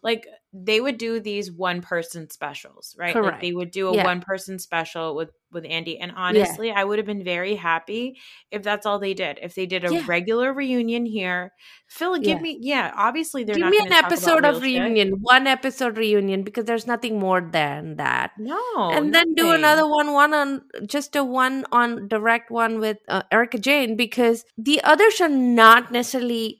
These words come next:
Speaker 2: talking to Erica anyway, because she bites their head off.
Speaker 1: Except for when it's Kyle, Erica doesn't bite anybody's head off.
Speaker 2: Mm-hmm, mm-hmm.
Speaker 1: So, all right, let's talk about Beverly Hills. So the Beverly Hills reunion part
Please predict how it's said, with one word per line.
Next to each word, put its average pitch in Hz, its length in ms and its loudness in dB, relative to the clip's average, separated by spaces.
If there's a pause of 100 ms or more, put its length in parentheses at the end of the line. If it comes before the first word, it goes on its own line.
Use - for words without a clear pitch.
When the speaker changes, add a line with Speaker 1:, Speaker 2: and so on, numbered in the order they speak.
(120)
Speaker 2:
talking 190 520 0
to - 180 -6
Erica 190 340 0
anyway, 185 300 2
because 196 320 -4
she 294 160 -4
bites 269 480 0
their 240 160 0
head 220 220 0
off. 151 440 0 (120)
Speaker 1:
Except 262 280 -2
for 285 120 2
when 254 160 0
it's 233 160 -8
Kyle, 190 340 0
Erica 175 320 -6
doesn't 170 300 -10
bite 156 180 -8
anybody's 147 480 -12
head - 160 -6
off. 254 140 0
Speaker 2:
Mm-hmm, 254 500 -8
mm-hmm. 226 240 -2
Speaker 1:
So, 247 280 0
all 233 140 2
right, 214 140 2
let's 285 200 0
talk 254 260 -2
about 175 260 -6
Beverly 160 320 -6
Hills. 165 240 -8
So 185 80 -8
the 185 80 -6
Beverly 247 380 -6
Hills 262 260 -2
reunion 190 520 -8
part 175 440 -4